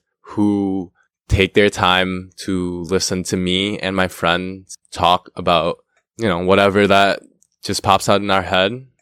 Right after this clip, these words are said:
You guys have actually been really nice, and you guys have actually been really sweet and giving me feedbacks and reviews. That has just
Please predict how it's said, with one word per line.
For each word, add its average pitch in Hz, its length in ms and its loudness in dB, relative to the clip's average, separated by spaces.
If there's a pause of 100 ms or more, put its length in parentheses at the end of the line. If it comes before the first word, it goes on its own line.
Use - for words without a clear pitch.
(160)
You 98 140 -4
guys 95 240 0
have 95 360 -2
actually 92 340 -2
been 92 220 -2
really 95 300 0
nice, 92 640 -2 (320)
and 90 500 0
you 95 100 0
guys 95 160 0
have 95 160 -4
actually 95 320 -2
been 90 200 -2
really 92 200 0
sweet 92 560 0 (360)
and 82 640 -4 (280)
giving 98 260 2
me 92 120 -2
feedbacks 92 1000 -2 (120)
and 85 380 -4
reviews. 87 800 -4
That 95 380 0
has 101 280 -2
just - 360 -2